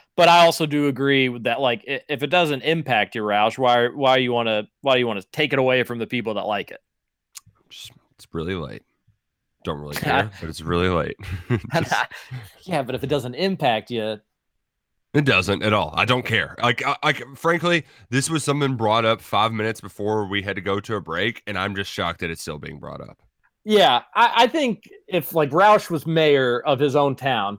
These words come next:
Speaker 1: founds a new city, he's saying bars are gonna close a little earlier 'cause that's just how we're
Speaker 2: Yeah.
Speaker 1: gonna run things.
Speaker 2: Right,
Speaker 1: I just
Speaker 2: right.
Speaker 1: think that, like, since we already have it,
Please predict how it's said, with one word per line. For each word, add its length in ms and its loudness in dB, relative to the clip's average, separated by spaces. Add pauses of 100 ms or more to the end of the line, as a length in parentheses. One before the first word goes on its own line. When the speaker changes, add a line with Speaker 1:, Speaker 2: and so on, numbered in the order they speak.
Speaker 1:
founds 400 2
a 60 -4
new 160 0
city, 600 -2
he's 180 -4
saying 360 -2
bars 360 2
are 80 -4
gonna 140 -4
close 340 0
a 40 -4
little 180 0
earlier 440 -6
'cause 160 -10
that's 200 -6
just 160 -10
how 160 2
we're 100 -2
Speaker 2:
Yeah. 60 -2
Speaker 1:
gonna 140 -2
run 240 -2
things. 340 -10 (140)
Speaker 2:
Right, 180 0
Speaker 1:
I 140 8
just 160 2
Speaker 2:
right. 20 -20
Speaker 1:
think 240 0
that, 80 2
like, 180 0
since 260 -4
we 140 2
already 220 2
have 300 2
it, 100 -6